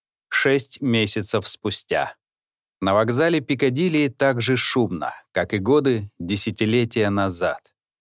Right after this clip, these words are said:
Не настолько истерично, как в Лондоне, конечно.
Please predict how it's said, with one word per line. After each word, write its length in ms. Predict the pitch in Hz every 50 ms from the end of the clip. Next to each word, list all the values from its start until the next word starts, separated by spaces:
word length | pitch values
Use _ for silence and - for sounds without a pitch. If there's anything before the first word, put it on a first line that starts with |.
| _ _
Не 100 | - 113
настолько 640 | 120 135 147 143 - - 226 220 202 156 - 123 117
истерично, 680 | 113 - - - 127 127 139 151 127 - - 120 110
как 220 | - 123 117 113 -
в 100 | 110 117
Лондоне, 540 | 143 175 214 226 196 139 101 90 87 85 80
конечно. 680 | - 85 82 82 78 73 - - - - - - -